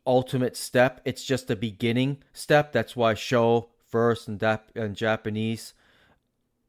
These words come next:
It's important. And I just don't understand why judo federations around the world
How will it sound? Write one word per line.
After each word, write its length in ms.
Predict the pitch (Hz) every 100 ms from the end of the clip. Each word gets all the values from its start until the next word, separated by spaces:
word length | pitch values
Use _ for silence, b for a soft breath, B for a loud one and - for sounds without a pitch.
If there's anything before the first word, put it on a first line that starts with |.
| _ -
It's 240 | 226 -
important. 720 | 226 - - 262 240 107 - _ _ _ _ _ _
And 360 | 196 202 196 - -
I 180 | 180 214
just 400 | 180 233 226 -
don't 260 | 226 220 -
understand 920 | 190 202 185 - - 202 202 202 165
why 260 | 156 151 147
judo 400 | 120 151 180 180
federations 880 | - 175 156 147 156 156 - 160 139
around 380 | 139 143 143 131
the 80 |
world 640 | 113 147 214 196 123 123